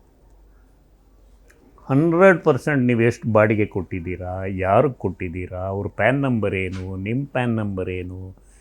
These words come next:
ನೀವು ಎಕ್ಸ್ಟ್ರಾ ಏನು ಕ್ಲೈಮ್ ಮಾಡಿದ್ದೀರಾ. ಮೊನ್ನೆ ನೀವು ನೋಡಿರೋ ವರದಿ, ನೆನ್ನೆ ಕೇರಳಲಾಗಿರೋ ವರದಿ,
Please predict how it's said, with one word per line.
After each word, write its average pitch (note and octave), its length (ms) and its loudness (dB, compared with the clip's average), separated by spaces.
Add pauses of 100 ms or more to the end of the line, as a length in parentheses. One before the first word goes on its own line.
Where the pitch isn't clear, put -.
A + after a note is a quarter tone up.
(260)
ನೀವು B2 180 0
ಎಕ್ಸ್ಟ್ರಾ A#2+ 480 -2
ಏನು A#2 360 2
ಕ್ಲೈಮ್ G2 340 -2
ಮಾಡಿದ್ದೀರಾ. F2+ 760 -8 (380)
ಮೊನ್ನೆ C#3+ 380 4
ನೀವು C#3+ 240 4
ನೋಡಿರೋ B2 560 4
ವರದಿ, G#2 720 0 (580)
ನೆನ್ನೆ C3 400 4
ಕೇರಳಲಾಗಿರೋ A#2+ 1000 4
ವರದಿ, F2+ 640 -6